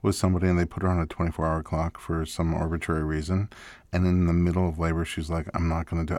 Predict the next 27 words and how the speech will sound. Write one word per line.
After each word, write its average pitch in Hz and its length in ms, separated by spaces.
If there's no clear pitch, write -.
I'm 87 80
not 82 140
gonna 80 180
do 82 200
it. 80 80
I'm 85 100
not 82 180
gonna," 85 240
they 92 220
really, 85 320
they 82 220
wanted 78 300
to 78 300
augment 78 380
her 85 80
labor 76 260
with 92 120
drugs 110 280
or 92 60
do 85 160
a 82 60
C-section. 87 560
And 85 180
it 87 100
was, 90 220
like, 87 140
her 82 320